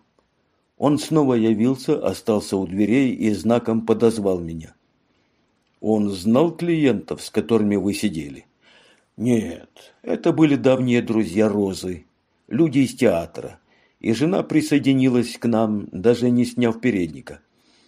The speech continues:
Фрэнсис очень боится Розу». Он у меня спросил, приходил ли Карю. Я ответил, что нет. «А Жерар?»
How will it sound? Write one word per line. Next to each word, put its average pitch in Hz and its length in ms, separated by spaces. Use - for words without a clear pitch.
Фрэнсис 147 640
очень 131 360
боится 113 460
Розу». 80 340
Он 120 200
у 131 60
меня 123 320
спросил, 117 500
приходил 113 580
ли 117 140
Карю. 131 540
Я 104 220
ответил, 165 400
что - 180
нет. 104 420
«А 113 160
Жерар?» 110 540